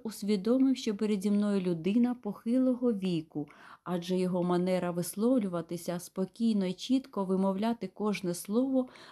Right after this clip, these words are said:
змушувала про це забувати. Я й собі підвівся та подався за ним. Цілитель обійшов кілька підпор кампана і тоді рушив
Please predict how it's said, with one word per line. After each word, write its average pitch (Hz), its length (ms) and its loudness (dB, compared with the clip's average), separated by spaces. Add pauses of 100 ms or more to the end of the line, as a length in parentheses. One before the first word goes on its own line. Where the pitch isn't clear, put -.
змушувала 247 760 2
про 214 200 -4
це 202 220 -4
забувати. 170 920 -2 (1600)
Я 247 180 2
й 294 60 0
собі 190 420 0
підвівся 214 680 0 (140)
та 196 120 -6
подався 185 560 -2
за 196 160 -2
ним. 156 380 2 (320)
Цілитель 202 560 0
обійшов 185 580 -2
кілька 185 420 -4
підпор 208 640 -2
кампана 208 800 0
і 196 120 -4
тоді 190 500 -2
рушив 240 560 -2